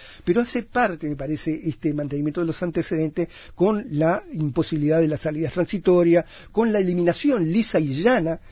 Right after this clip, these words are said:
de lo que es la libertad vigilada. ¿Mm? Se, se, se borra realmente del, de la posibilidad, este, de la legislación actual, eh, establecer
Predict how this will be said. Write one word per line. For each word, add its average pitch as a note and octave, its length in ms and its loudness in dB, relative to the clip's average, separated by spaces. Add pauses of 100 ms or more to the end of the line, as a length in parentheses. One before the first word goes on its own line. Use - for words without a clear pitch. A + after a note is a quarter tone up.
(140)
de D#3 80 2
lo C#3+ 160 0
que G#3 100 -2
es G3+ 60 2
la G#3 100 0
libertad D3 420 0
vigilada. D#3+ 640 -2 (240)
¿Mm? G#3+ 220 -6 (200)
Se, - 180 -6 (160)
se, E3 260 0
se - 200 -2
borra E3+ 420 0 (160)
realmente D3+ 580 -6
del, D3+ 480 -2
de C3+ 200 -6
la C#3 120 -6
posibilidad, C3+ 640 -6
este, G#2+ 920 -10 (480)
de C3+ 100 -8
la C3+ 100 -4
legislación C#3 440 -4
actual, F#3+ 340 -4 (720)
eh, C#3 320 -8
establecer E3 560 -4